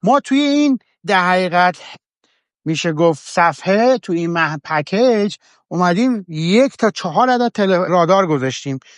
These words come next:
یه تلفن کننده هم براتون می‌تونیم در نظر بگیریم که این تلفن کننده به انتخاب خودتون می‌تونه تلفن کننده سیم کارتی باشه یا تلفن کننده خط تلفن شهری. این پکیج، اه، امکان پشتیبانی از یک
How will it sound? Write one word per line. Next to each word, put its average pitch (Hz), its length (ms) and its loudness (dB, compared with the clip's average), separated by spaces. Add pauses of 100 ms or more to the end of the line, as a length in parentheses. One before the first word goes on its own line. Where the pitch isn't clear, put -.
(220)
یه 240 160 0
تلفن 247 420 0
کننده 214 340 0
هم 254 80 0
براتون 233 340 0
می‌تونیم 240 240 -6
در 196 140 2
نظر 156 300 2
بگیریم 131 320 -2
که 156 100 -2
این 233 80 -2
تلفن 220 340 0
کننده 202 300 -2
به 208 120 -2
انتخاب 160 420 -2
خودتون 262 580 0 (380)
می‌تونه 185 380 2
تلفن 156 360 0
کننده 160 400 0
سیم 165 320 -2
کارتی 165 380 0
باشه 175 520 -2 (340)
یا 240 100 2
تلفن 214 320 0
کننده 165 460 0
خط 131 260 -2
تلفن 135 360 0
شهری. 110 540 -4 (680)
این 247 180 2
پکیج، 220 640 0
اه، 160 220 2
امکان 196 640 0 (460)
پشتیبانی 170 560 -2
از 202 220 0
یک 240 180 2